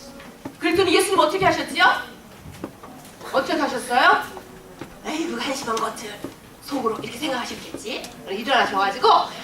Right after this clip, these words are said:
예수님이 바다를 향해서 외치셨어요. "잠잠하라.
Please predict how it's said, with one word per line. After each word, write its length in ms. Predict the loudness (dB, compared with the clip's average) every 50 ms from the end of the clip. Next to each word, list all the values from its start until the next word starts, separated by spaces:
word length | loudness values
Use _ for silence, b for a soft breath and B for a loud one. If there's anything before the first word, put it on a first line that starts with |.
| B B
예수님이 560 | 2 2 2 2 0 -2 2 4 4 4 4
바다를 460 | 4 2 -2 0 2 4 4 6 6 6
향해서 460 | 6 4 4 2 2 2 0 0 0 -2
외치셨어요. 540 | -4 -4 -2 -4 -8 -8 -8 -10 -10 -14 -14 -10
"잠잠하라. 920 | -8 -6 -4 -2 -2 -2 0 2 2 2 2 0 -2 -2 -2 -2 -2 -4